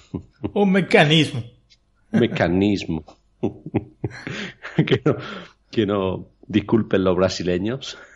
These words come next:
Speaker 1: <laughs> por nuestro acento. Y como suele pasar en este tipo de series, pues dan mucho que hablar, ¿no?
Speaker 2: Eh, sí, sí, sí. Bueno, ya desde el título.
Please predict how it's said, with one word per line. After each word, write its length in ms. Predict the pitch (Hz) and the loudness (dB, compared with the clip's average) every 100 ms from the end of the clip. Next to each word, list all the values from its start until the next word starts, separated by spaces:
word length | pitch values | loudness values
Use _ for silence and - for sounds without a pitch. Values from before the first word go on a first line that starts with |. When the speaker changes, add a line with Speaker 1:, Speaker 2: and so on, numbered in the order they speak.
| - | -6
Speaker 1:
<laughs> 560 | 151 - 165 - - - | -6 -4 -2 0 -2 -2
por 200 | 127 123 | -2 0
nuestro 420 | 139 135 131 - _ - - - | 0 0 -6 -10 _ -20 -16 -4
acento. 640 | 117 - 113 113 123 135 - - - - _ _ _ _ _ _ _ _ - - - - | -4 0 -2 -2 -4 -4 -6 -20 -20 -20 _ _ _ _ _ _ _ _ -20 -20 -10 2
Y 500 | 113 110 107 120 113 | 4 6 4 2 2
como 300 | 123 110 98 | 4 4 4
suele 260 | 98 127 | 4 2
pasar 260 | 135 117 117 | 2 0 2
en 60 | 113 | 0
este 200 | - 101 | 0 -2
tipo 300 | 107 - 101 | -2 0 0
de 80 | |
series, 360 | 92 101 104 123 | 2 0 0 -2
pues 600 | 123 117 90 80 76 - - | -2 0 2 2 -2 -4 -4
dan 160 | 90 107 | 0 0
mucho 260 | 101 - | 0 -2
que 60 | - | -2
hablar, 260 | - 113 85 | 2 2 0
¿no? 220 | 117 170 _ _ _ _ _ - | -2 -6 _ _ _ _ _ -6
Speaker 2:
Eh, 200 | 151 139 | -2 -2
sí, 240 | 127 139 | -2 -4
sí, 180 | 131 131 | -4 -6
sí. 80 | 123 120 - _ _ _ | -8 -10 -14 _ _ _
Bueno, 220 | - 139 135 | -6 -4 2
ya 180 | 165 | 6
desde 260 | 160 143 139 | 6 6 4
el 120 | 143 | 2
título. 560 | 151 147 160 160 170 - | 0 -2 0 -2 -2 -12